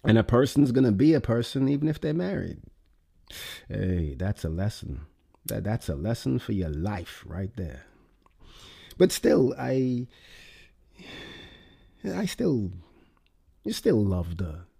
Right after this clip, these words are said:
You know. <laughs> She, she would text me, uh, on the road at night in motels, which alone can be,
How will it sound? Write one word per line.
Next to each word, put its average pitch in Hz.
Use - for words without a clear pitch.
You -
know. -
<laughs> 113
She, 120
she -
would 113
text 123
me, 85
uh, 104
on 110
the 92
road 92
at 95
night 98
in 98
motels, 90
which 107
alone 92
can 90
be, 80